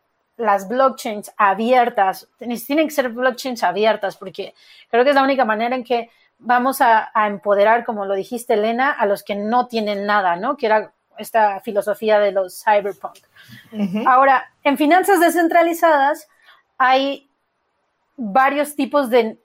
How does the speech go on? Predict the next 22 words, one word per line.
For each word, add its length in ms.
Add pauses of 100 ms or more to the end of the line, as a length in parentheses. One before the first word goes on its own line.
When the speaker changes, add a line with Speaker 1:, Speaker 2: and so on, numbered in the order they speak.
Speaker 1:
de 220
niveles 520
de 100
descentralización, 1000
¿no? 200 (400)
Una 440
es, 280
digamos, 420
Central 600
Finance 440
es 120
el 100
banco 300
decide, 720
un 260
co-, 220
un 300
board, 400 (680)
eh, 220
decide 460
todo, 460
deciden 540